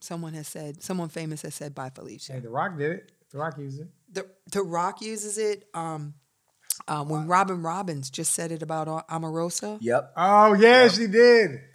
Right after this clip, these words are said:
Speaker 2: Yo, that
Speaker 3: Sure
Speaker 2: was dope.
Speaker 3: did.
Speaker 1: My
Speaker 2: That was
Speaker 1: inbo-, my inboxes, my texts, everything just burp, burp, burp. I'm like, "Who said, 'Bye, Felicia'?"
Speaker 3: <laughs>
Speaker 1: Um, Michelle Obama said it
Speaker 2: Yes.
Speaker 3: She
Speaker 1: when
Speaker 3: sure
Speaker 1: she
Speaker 3: did.
Speaker 1: interviewed with Oprah.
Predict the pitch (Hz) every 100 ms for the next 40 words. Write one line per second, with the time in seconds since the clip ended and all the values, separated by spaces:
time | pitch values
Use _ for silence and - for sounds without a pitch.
0 | - 151 175 139 135 120 131 143 156 147
1 | 135 185 208 226 226 214 220 214 190 160
2 | - 190 208 208 202 196 208 196 165 143
3 | 160 190 190 185 - 202 208 180 151 151
4 | 147 208 508 494 392 480 494 427 466 480
5 | 196 165 143 151 165 - 156 156 151 165
6 | 147 135 143 135 135 - 135 165 156 -
7 | - 165 165 160 160 180 165 156 151 151
8 | 170 - 175 170 175 170 185 175 135 -
9 | - - 151 160 - 160 170 185 185 185
10 | 165 165 160 156 - 160 160 - 175 180